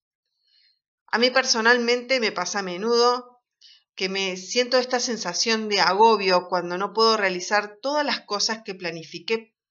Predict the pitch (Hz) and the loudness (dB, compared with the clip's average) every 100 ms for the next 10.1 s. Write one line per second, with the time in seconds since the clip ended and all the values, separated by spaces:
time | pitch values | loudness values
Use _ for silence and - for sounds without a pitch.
0 | _ - 175 180 180 190 208 180 151 151 | _ -4 -2 -4 -6 -6 -2 -2 -2 -6
1 | _ _ _ _ _ _ _ - - _ | _ _ _ _ _ _ _ -20 -20 _
2 | _ 220 208 226 226 233 247 285 277 254 | _ 0 2 2 4 4 4 2 2 2
3 | 262 262 262 269 - _ - 254 277 277 | 0 0 0 -2 -4 _ 2 4 4 2
4 | 190 190 175 175 185 214 202 196 170 156 | -2 0 2 2 0 0 0 -2 -4 -2
5 | 160 151 139 160 78 _ _ _ _ _ | -4 -4 -8 -10 -14 _ _ _ _ _
6 | _ _ _ _ - 214 214 226 240 240 | _ _ _ _ -8 2 4 4 2 2
7 | 262 - 202 180 180 185 180 214 208 214 | 0 -2 -4 -4 -6 -6 -6 -2 4 6
8 | 220 185 190 233 254 _ _ 214 226 226 | 4 2 0 -2 -4 _ _ -8 -6 0
9 | 294 240 180 165 151 160 147 151 156 - | 2 2 0 -6 -8 -4 -4 -4 -14 -20